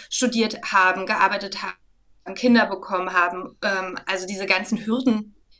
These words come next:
der Welt, die so auf einen zukommen. Und ich hab einfach weitergemacht, weil ich es nie so verbissen betrachtet hab. Und so sehe ich das halt mit vielen Dingen im Leben,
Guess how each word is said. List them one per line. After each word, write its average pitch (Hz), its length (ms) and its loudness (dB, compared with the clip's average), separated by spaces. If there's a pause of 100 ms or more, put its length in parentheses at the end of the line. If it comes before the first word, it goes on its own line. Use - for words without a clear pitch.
der 196 160 2
Welt, 190 540 4
die 220 100 -2
so 214 120 -4
auf - 240 2
einen 202 200 0
zukommen. 277 480 -2 (720)
Und 247 100 4
ich 247 180 4
hab 254 140 2
einfach 240 300 0
weitergemacht, 214 960 0
weil 226 360 2
ich 247 160 -4
es - 220 -6
nie 247 320 6 (300)
so - 180 -2
verbissen 240 720 0
betrachtet 190 560 -6
hab. - 260 -2 (440)
Und 220 120 2
so 240 120 2
sehe 262 140 2
ich 302 100 2
das 277 180 -2
halt 254 220 2
mit 226 120 -2
vielen 294 360 2
Dingen 185 280 -4
im 190 140 -6
Leben, 175 440 -4